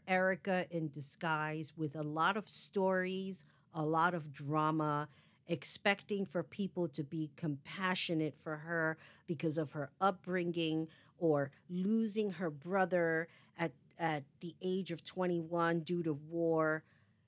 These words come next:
And then when Sutton had brought up, yeah, you know, like, her father shot himself,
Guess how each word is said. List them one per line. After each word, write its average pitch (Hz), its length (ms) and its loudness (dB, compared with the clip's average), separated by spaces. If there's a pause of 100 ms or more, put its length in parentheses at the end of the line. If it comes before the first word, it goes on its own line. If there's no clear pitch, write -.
(240)
And 208 220 6
then 294 320 8
when 185 400 4 (280)
Sutton 220 600 4 (160)
had 196 280 -2
brought 202 240 6
up, 180 220 4 (180)
yeah, 240 280 6
you 180 180 4
know, 190 160 2
like, 175 240 0
her 220 220 -2
father 214 440 2
shot 254 380 4
himself, 151 500 -2